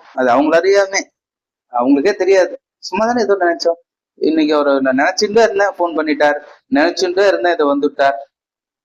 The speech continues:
ஆஹ், நாளைக்கு எனக்கு வந்து ஒரு அமௌண்ட் வரணும்னு நினைச்சுட்டே இருந்தேன், வந்துடுச்சு அப்படின்ற ஒரு எண்ணங்கள்லாம் வந்து செயல்படுத்தார், செயல்பாட்டுக்கு வந்துரும்.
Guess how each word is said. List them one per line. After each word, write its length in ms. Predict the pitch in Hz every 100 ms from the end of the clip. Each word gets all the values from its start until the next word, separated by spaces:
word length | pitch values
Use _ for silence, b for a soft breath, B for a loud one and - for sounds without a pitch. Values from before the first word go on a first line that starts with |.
| - -
ஆஹ், 300 | 135 143 147
நாளைக்கு 400 | 151 165 156 151
எனக்கு 220 | 147 143
வந்து 300 | 147 156 165
ஒரு 200 | 151 135 131 127 123 117 113 113 107 _ -
அமௌண்ட் 320 | 143 185 180
வரணும்னு 340 | 147 147 151 139
நினைச்சுட்டே 360 | 135 151 143
இருந்தேன், 360 | 139 131 143 143 - _ _ _ _ -
வந்துடுச்சு 460 | 139 147 143 139 131 127 131 _ _ _ _ _ _ _ _ _ _ _ _ _ _ _
அப்படின்ற 480 | 135 147 165 151 147
ஒரு 160 | 139 127
எண்ணங்கள்லாம் 800 | 143 208 208 175 165 190 170 131
வந்து 260 | 127 135 147 120 -
செயல்படுத்தார், 840 | - 180 214 - 120 - 101 101 - 156
செயல்பாட்டுக்கு 840 | 180 185 151 131 127 120 107 107
வந்துரும். 340 | 113 110 104